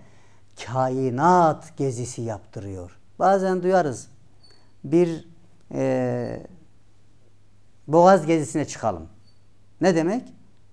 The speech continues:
Ha, Boğaz gezisini şöyle bir gemiyle dolaşarak sağdan soldan, kuzeyden güneyden Boğaz'ı bir temaşa edelim. Öyle mi? Evet. Allah bizi her gün kainat gemisinde,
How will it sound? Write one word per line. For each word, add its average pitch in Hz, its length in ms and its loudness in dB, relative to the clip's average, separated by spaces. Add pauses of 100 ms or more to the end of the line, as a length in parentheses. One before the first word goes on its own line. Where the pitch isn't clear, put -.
Ha, 120 120 -4
Boğaz 175 320 4
gezisini 160 480 -2
şöyle 165 400 0
bir 156 260 2 (500)
gemiyle 156 560 4
dolaşarak 185 540 0
sağdan 165 380 0
soldan, 170 540 -2 (500)
kuzeyden 165 540 2
güneyden 165 580 0
Boğaz'ı 160 340 0
bir 156 80 -6
temaşa 143 540 -2
edelim. 95 300 -10 (240)
Öyle 175 180 4
mi? 226 220 -4 (340)
Evet. 113 240 -6 (1300)
Allah 147 520 2
bizi 143 380 -6 (340)
her 190 260 4
gün 135 500 -4 (120)
kainat 127 460 -6
gemisinde, 117 680 -10